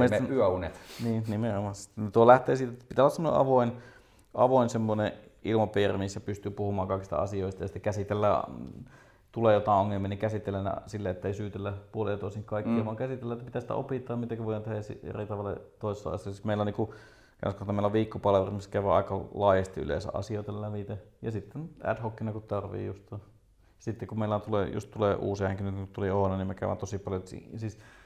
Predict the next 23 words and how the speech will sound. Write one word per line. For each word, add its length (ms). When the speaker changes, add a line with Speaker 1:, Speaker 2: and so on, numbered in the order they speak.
Speaker 1:
enemmän 320
silleen 280
niinku 160
sen 260
Oonan 280
ajan 200
mukaan, 280
miten 240
paljon 180
se 80
tarvii 280
meikäläistä 520
apua 280
tai 160
keneltä 260
muuta, 320
että 260
se 120
pystyy 320
niinku 140
tekemään 460
hommia 280
ja 100